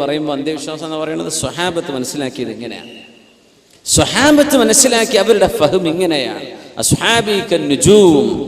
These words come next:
അവർ നക്ഷത്ര തുല്യരല്ലയോ? ഫബിഅയ്യിഹിം ഇഖ്തദൈതും ഇഹ്തദൈതും,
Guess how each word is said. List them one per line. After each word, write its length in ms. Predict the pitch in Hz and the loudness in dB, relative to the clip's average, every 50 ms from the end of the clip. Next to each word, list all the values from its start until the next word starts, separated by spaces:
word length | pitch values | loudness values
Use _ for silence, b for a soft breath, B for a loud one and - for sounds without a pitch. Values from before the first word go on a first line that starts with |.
| - - - - | -10 -10 -8 -2
അവർ 140 | 131 156 151 135 117 117 | 0 2 2 2 0 -2
നക്ഷത്ര 360 | 120 151 - - - - 185 170 - - | -4 -2 -2 -2 -2 -2 -2 -4 -2 -2
തുല്യരല്ലയോ? 720 | 139 151 180 175 160 156 147 147 143 135 131 123 113 107 92 80 - - - - - - - - B B B B B B B B - | -2 0 2 2 2 2 2 2 2 2 2 2 0 0 -2 -4 -6 -10 -10 -12 -14 -16 -18 -20 B B B B B B B B 2
ഫബിഅയ്യിഹിം 760 | 151 147 143 170 - - 285 285 269 269 269 233 247 254 240 226 | 2 4 4 4 4 4 4 4 4 4 4 4 4 4 4 2
ഇഖ്തദൈതും 720 | 233 233 233 240 220 220 214 240 277 294 - - 254 247 233 233 220 | 0 0 2 4 4 6 8 8 6 6 6 6 4 4 6 4 2
ഇഹ്തദൈതും, 680 | 180 170 - 254 277 277 269 254 247 277 226 202 160 | 2 4 4 6 8 8 8 6 4 4 2 0 0